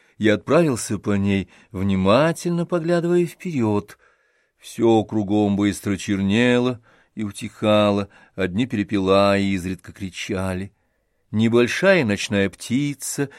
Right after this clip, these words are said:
неслышная и низко мчавшаяся на своих мягких крыльях, почти наткнулась на меня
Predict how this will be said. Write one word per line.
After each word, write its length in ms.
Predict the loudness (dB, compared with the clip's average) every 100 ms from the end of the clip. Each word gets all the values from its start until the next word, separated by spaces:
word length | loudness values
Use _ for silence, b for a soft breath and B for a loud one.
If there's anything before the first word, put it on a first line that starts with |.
| B 0
неслышная 920 | 0 0 -2 0 0 -2 -2 0 2
и 20 |
низко 480 | 0 -2 -4 -4 -4
мчавшаяся 920 | -4 -2 2 2 0 -4 -4 -4 -6
на 80 | -6
своих 380 | -2 -2 -2 -2
мягких 720 | 2 0 -2 -12 -12 -12 -12
крыльях, 600 | -8 -4 -2 -2 -6 -12 b b -6
почти 360 | -6 -6 -4
наткнулась 840 | -4 -4 -4 0 2 2 0 -4 -4
на 80 |
меня 300 | -2 0 0